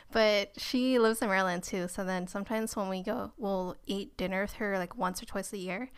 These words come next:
And, like, I dreaded going to eat dinner with her, because every time I went to eat dinner with her, like, the only thing and the first thing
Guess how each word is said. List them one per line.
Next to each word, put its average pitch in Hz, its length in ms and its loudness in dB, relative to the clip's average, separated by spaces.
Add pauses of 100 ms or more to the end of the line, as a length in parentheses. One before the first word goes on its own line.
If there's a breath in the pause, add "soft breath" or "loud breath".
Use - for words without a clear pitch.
(460 loud breath)
And, 220 140 2
like, 196 300 2
I 226 160 4
dreaded 208 480 4 (380)
going 202 280 2
to - 100 -8
eat 214 120 -2
dinner 190 260 2
with 190 100 -2
her, 180 120 0
because 180 360 -6
every 226 160 2
time 254 180 0
I 220 80 0
went 190 220 -2
to 196 160 -2 (100)
eat 262 80 -4
dinner 185 260 -2
with 190 120 -6
her, 185 300 -6 (360 loud breath)
like, 208 140 -2
the 214 80 6
only 220 180 4
thing 277 400 2 (340)
and 214 220 2
the 208 60 2
first 202 340 2
thing 185 320 -4